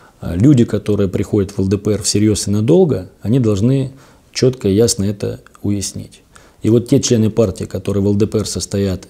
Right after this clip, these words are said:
вместе со мной уже не один десяток лет, они очень тепло и воодушевленно восприняли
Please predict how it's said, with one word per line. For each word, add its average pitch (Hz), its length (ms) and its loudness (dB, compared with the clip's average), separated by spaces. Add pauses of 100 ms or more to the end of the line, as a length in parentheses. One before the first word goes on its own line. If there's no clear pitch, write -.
вместе 113 440 0
со 101 180 -2
мной 98 160 2
уже 92 160 -2
не 101 100 2
один 101 240 0
десяток 95 480 -4
лет, 175 280 -2 (840)
они 107 360 2 (320)
очень 104 320 0
тепло 107 640 0 (560)
и 98 160 0
воодушевленно 110 800 4
восприняли 117 640 -2